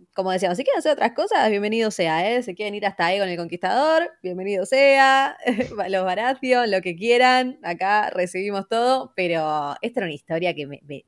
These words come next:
valía la pena ser contada, porque es, tiene una cantidad de, de, de cosas. No,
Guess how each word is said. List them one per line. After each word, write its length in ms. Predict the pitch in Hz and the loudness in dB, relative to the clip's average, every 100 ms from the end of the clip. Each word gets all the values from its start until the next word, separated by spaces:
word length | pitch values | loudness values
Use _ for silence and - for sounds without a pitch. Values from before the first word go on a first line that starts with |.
| _ _ | _ _
valía 340 | 156 180 220 | -12 0 2
la 140 | 185 165 | 2 0
pena 240 | 185 175 | -2 -2
ser 180 | 165 165 | -4 -4
contada, 560 | 160 147 151 151 143 | -6 -2 0 0 0
porque 300 | 147 139 160 | -6 -12 -10
es, 280 | 175 - - _ _ _ _ | -8 -10 -12 _ _ _ _
tiene 140 | - 220 | -10 -6
una 140 | 185 | -4
cantidad 560 | 156 151 151 156 160 180 | -4 -8 -6 -4 0 2
de, 160 | 170 | 0
de, 220 | 143 139 - | -4 -16 -14
de 100 | 147 | -16
cosas. 380 | - 170 175 175 | -8 -6 -6 -6
No, 120 | 214 | -12